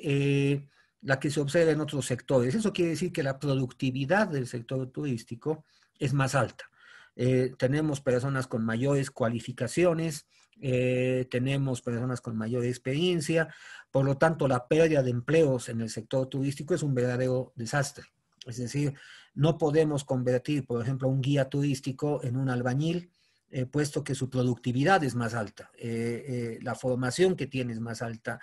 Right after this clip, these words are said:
y por lo tanto, eh, cuando perdemos personal en turismo, estamos perdiendo, eh, mano de obra calificada, mano de obra con experiencia,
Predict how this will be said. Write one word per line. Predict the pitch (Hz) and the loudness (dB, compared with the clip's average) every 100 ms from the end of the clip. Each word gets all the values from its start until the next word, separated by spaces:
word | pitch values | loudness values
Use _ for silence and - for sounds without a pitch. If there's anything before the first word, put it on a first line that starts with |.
| - - - | -18 -20 -8
y | 131 | -4
por | 151 156 | 0 0
lo | 156 | 2
tanto, | 156 139 127 151 151 - | 2 2 2 -2 -2 -2
eh, | 127 120 - - | -2 -2 -6 -4
cuando | 131 123 123 | 0 0 -2
perdemos | 120 123 131 170 156 135 | 2 2 2 0 0 -2
personal | 127 120 123 135 131 | 0 0 -2 -2 -2
en | 123 | -2
turismo, | 123 156 139 123 131 139 - - _ | -4 -2 -2 -2 -2 -4 -8 -20 _
estamos | - 135 139 - | -2 0 0 0
perdiendo, | 120 123 127 127 127 131 | 0 0 0 0 -2 -4
eh, | 117 | -4
mano | 123 127 120 | -2 0 0
de | 123 | 0
obra | 120 - | 0 -2
calificada, | 139 139 147 143 147 123 131 | 0 0 -2 -2 0 0 0
mano | 127 123 123 | -2 -4 -2
de | 123 | -2
obra | 120 110 | -4 -4
con | 117 | -6
experiencia, | 123 - 151 156 131 113 139 143 | -6 -6 -6 -2 -2 -2 -4 -4